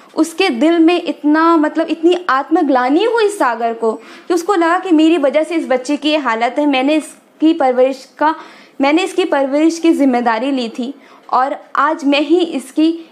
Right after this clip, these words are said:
इस हालत का जिम्मेदार हूँ। तो परिणाम स्वरूप वो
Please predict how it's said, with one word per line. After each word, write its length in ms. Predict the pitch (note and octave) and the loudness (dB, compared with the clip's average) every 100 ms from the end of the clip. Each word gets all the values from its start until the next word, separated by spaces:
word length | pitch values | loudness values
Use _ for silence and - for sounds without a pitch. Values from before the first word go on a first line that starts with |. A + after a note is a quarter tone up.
| - | -6
इस 180 | D4+ | -2
हालत 280 | D4 A#3 A#3 | 0 0 0
का 80 | C#4 | 0
जिम्मेदार 560 | C4 A#3+ A3 G3+ G3+ A3+ | 0 -2 -2 -4 -6 -6
हूँ। 140 | A#3 - - _ - | -10 -16 -20 _ 0
तो 240 | B3+ A#3+ | 2 2
परिणाम 500 | A#3 B3 A#3 A#3+ C#4 | 0 -2 0 0 0
स्वरूप 420 | D4 C#4+ D#4 F4 C#4 | -2 0 0 -2 -2
वो 340 | C#4 D#4 - | 0 0 -4